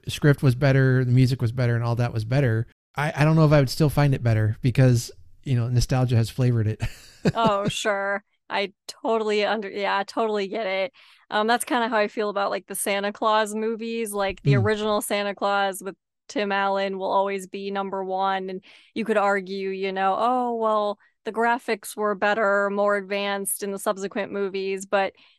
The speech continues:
Speaker 2: to me, even if the storylines were better, which I don't really think that they <laughs> are, but
Speaker 1: Yeah.
Speaker 2: even if they were, hypothetically,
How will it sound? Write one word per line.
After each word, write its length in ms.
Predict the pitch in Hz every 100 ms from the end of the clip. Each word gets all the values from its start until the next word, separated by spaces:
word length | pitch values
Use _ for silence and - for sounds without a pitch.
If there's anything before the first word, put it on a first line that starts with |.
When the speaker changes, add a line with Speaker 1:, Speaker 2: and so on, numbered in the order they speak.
| -
Speaker 2:
to 100 | -
me, 480 | 208 220 214 208 208
even 300 | - 220 208
if 220 | 202 196 -
the 120 | 208
storylines 840 | 196 - 214 208 202 202 202 202 190
were 240 | 196 202
better, 300 | 196 202 196
which 220 | 196 202
I 120 | -
don't 160 | 202 196
really 180 | 202 196
think 240 | 214 202
that 100 | 202
they 140 | 240 302
<laughs> 20 |
are, 360 | 370 339 254 226
but 200 | 254 -
Speaker 1:
Yeah. 400 | - 185 139 -
Speaker 2:
even 260 | 311 311
if 140 | 311 320
they 160 | 285
were, 320 | 269 262 262 262
hypothetically, 960 | 285 262 311 262 247 233 254 247 247